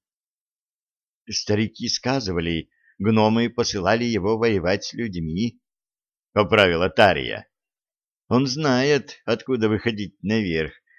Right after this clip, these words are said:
и как возвращаться в пещеры». «Господи, да как же они отбивались от такого монстра?»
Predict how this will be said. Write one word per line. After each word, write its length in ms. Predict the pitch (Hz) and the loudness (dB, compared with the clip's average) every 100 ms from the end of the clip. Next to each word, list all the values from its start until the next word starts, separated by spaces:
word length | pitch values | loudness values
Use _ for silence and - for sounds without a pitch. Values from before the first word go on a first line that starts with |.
| _ | _
и 100 | 107 | -6
как 280 | 101 101 98 | 0 0 0
возвращаться 800 | 131 123 139 - 113 117 - 135 | -4 -2 -4 -2 -2 -2 -4 -6
в 100 | - | -6
пещеры». 760 | 143 - - 95 120 143 117 _ _ _ _ _ _ _ _ _ _ _ - | -8 -6 -2 -2 0 -2 -4 _ _ _ _ _ _ _ _ _ _ _ -4
«Господи, 1120 | 117 95 107 - - - - 92 85 90 87 _ _ | 0 2 2 0 -10 -14 -8 -4 -2 -4 -6 _ _
да 100 | 110 | 0
как 200 | 110 117 | 4 4
же 100 | 95 | 4
они 160 | 117 110 | 0 2
отбивались 600 | 110 104 127 98 90 - | 2 2 2 2 0 -6
от 140 | 98 | -6
такого 400 | - 113 101 95 | -2 -2 0 0
монстра?» 760 | 110 107 82 - - 67 67 | 0 0 -2 -6 -12 -10 -10